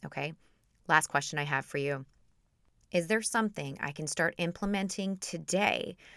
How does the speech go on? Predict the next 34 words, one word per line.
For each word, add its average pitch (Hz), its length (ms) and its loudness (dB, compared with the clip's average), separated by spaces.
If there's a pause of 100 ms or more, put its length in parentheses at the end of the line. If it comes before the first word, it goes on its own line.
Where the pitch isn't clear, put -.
(160)
or 170 220 4
this 160 220 2
week 185 420 -4
that 156 120 -2
is 165 100 -2
gonna 185 260 0
help 269 360 0
me 160 280 -4
reduce 156 500 -6
my 170 100 -4
stress - 420 -6
and - 140 -8
anxiety? - 540 -10 (580)
Okay, - 400 -4 (340)
now, 180 460 6 (260)
there 202 160 10
are 208 60 8
so 208 180 4
many 262 200 2
different 214 420 2
ways 160 440 2
we 156 140 0
could 156 160 -4
go 147 160 2
about 143 320 2
this 151 220 2
depending 156 520 -6
on 175 120 -2
what 170 120 -4
your 156 120 -8
stress 139 360 -4
and 151 60 -6
anxiety 147 640 -4
is, 165 420 -2